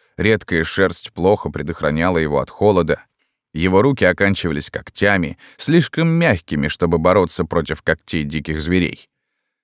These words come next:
Но его большой палец давал ему возможность легко схватывать самые разнообразные предметы. Отсутствие силы возмещалось ловкостью. Не отличаясь существенно от остальных животных, он был способнее, чем кто другой,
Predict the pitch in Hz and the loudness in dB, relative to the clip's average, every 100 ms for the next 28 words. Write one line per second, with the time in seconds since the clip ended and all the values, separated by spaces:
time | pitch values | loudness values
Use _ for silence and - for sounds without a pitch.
0 | _ 82 90 95 90 78 82 - 80 67 | _ 0 2 4 4 4 0 0 -6 -4
1 | - 98 87 - - - _ _ _ _ | -2 -2 -2 -8 -10 -10 _ _ _ _
2 | _ - 78 78 78 73 78 80 76 71 | _ -6 -2 0 0 0 -2 0 0 -2
3 | 80 82 76 76 - 78 78 - 87 - | 0 -2 -2 -8 -6 -6 -6 -4 -4 -4
4 | - 78 80 80 73 - - 85 87 87 | -4 0 0 0 -4 -2 -4 0 0 2
5 | 90 90 78 78 76 82 78 80 85 - | 2 0 0 -2 0 0 0 0 -4 -2
6 | 90 101 123 92 - - _ _ _ _ | -4 0 0 0 -4 -14 _ _ _ _
7 | _ _ - 87 - 127 117 113 104 98 | _ _ -6 -4 0 0 -2 0 0 0
8 | - 135 123 87 85 80 80 95 85 85 | 2 2 2 2 0 0 0 2 2 0
9 | - 92 123 - - - 76 - _ _ | 0 2 2 0 -12 -10 -12 -14 _ _
10 | _ _ _ _ - 92 85 98 104 139 | _ _ _ _ 0 0 2 0 2 4
11 | 135 80 - 82 80 - 107 - 90 80 | 4 4 -2 -4 -4 0 0 0 0 0
12 | - 85 85 98 107 80 92 123 110 85 | -2 0 2 2 0 0 2 2 2 -2
13 | 82 78 82 82 - 90 - - 151 104 | -2 0 0 0 0 -2 2 6 6 6
14 | 98 82 - 78 80 - 135 151 151 143 | 0 -2 -4 -6 -8 -4 -2 0 -2 -2
15 | 127 110 - | 0 0 0